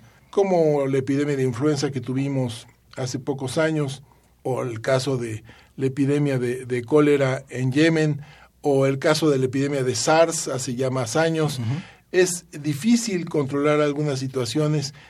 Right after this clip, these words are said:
Speaker 1: si las instituciones no están capacitadas para ser transparentes, eficientes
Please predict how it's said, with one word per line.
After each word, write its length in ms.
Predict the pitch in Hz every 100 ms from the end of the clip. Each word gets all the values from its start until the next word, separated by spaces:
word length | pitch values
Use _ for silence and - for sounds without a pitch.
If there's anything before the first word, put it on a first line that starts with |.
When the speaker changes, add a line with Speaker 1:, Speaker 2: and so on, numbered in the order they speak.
| -
Speaker 1:
si 500 | - 151 147 147 156
las 960 | 139 139 135 131 131 127 131 113 - -
instituciones 840 | 156 147 156 156 143 175 170 160 147
no 100 | 156
están 440 | 135 156 151 139 - -
capacitadas 800 | - 139 135 131 135 151 151 135
para 200 | 143 127
ser 180 | 113 147
transparentes, 1000 | 147 143 - 135 139 165 175 190 180 - - _
eficientes 960 | 135 127 131 - 170 170 175 180 175